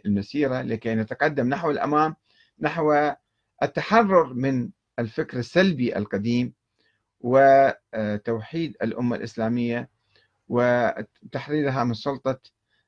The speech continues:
المستبدين والطغاة وحتى المراجع الدينية.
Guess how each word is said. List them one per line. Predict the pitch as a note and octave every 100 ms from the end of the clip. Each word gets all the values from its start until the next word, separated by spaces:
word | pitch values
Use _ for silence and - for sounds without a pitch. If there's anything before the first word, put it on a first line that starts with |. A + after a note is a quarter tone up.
| -
المستبدين | A#2+ A#2 G#2+ A#2+ - A#2+ A2 A#2 E3 F3 - - _
والطغاة | - A#2+ B2 A#2 C3+ D3 D3 - _ _ -
وحتى | C3 C3+ C3+ D#3 - C3+ C3+ C#3+ - -
المراجع | A#2+ B2 C#3 - _ A2+ A#2 A#2 A#2+ A#2+ -
الدينية. | G#2 F#2 F#2 F#2 F#2 F#2